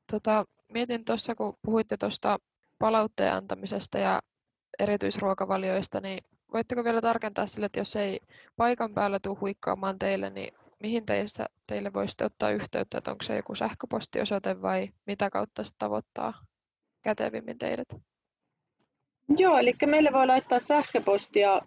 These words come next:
Speaker 2: piato at semma piste fi sitä kautta ja kysyä, että onko, laittaa omat allergeenit ja mitä pystyy, pystyy syömään ja näin, niin katsotaan sitten sen mukaan, että mitä, mitenkä, mitenkä siitä edetään ja sovitaan yhdessä sitten, että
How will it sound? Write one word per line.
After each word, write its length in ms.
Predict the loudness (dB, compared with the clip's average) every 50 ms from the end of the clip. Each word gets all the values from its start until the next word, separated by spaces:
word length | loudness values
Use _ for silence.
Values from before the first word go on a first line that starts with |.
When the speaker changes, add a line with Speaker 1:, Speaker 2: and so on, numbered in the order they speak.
| -6 _ _
Speaker 2:
piato 460 | 4 4 6 6 4 4 4 2 0 2
at 160 | 2 0 0 -2
semma 420 | -2 0 2 2 2 2 2 0 0
piste 380 | 0 -2 -4 -2 -6 -8 -8 -4 0
fi 140 | 0 2 2 0 _ _ _ _ _ _ _
sitä 320 | 0 2 4 4 4 4 4
kautta 360 | 4 4 4 4 4 4 6
ja 140 | 6 6 6
kysyä, 500 | 4 2 2 4 6 6 6 8 8 6
että 280 | 4 2 2 4 4
onko, 320 | 4 4 4 4 4 4 0 -4 _ _ _ _ _
laittaa 440 | 4 4 4 4 4 4 4 4 6
omat 280 | 6 6 4 6 6
allergeenit 760 | 6 6 6 8 6 6 6 4 4 4 4 4 2 0 2
ja 160 | 2 2 2 2 -2 _ _ _ _ _ _ _ _ _ _ _ -8
mitä 240 | -4 0 2 2 2 2
pystyy, 460 | 0 0 0 2 2 2 2 2 -2 -6 -8
pystyy 360 | -8 -8 -2 2 4 4 6
syömään 440 | 6 6 6 6 6 6 4 4 4
ja 60 | 6
näin, 200 | 6 4 4 4
niin 100 | 2 2
katsotaan 480 | 2 4 6 6 4 6 4 2 2 0
sitten 260 | -4 0 0 0 2
sen 220 | 4 2 2 2
mukaan, 400 | 0 0 0 2 4 4 4 4
että 180 | 2 -2 -6 -6
mitä, 360 | -6 -2 0 2 2 2 2 -2 _ _ _ _ _ _ _ _ _ _ _
mitenkä, 480 | -2 2 2 4 4 4 2 2 0 0 -4 _
mitenkä 340 | 0 2 4 6 6 6 6
siitä 240 | 6 6 8 6 6
edetään 480 | 6 6 6 4 4 4 4 4 4
ja 60 | 4
sovitaan 460 | 2 2 2 2 2 4 4 2 2 2
yhdessä 360 | 2 2 2 0 0 -4 -6
sitten, 360 | -6 -8 -6 _ -8 -8 -8
että 220 | -8 _ _ -20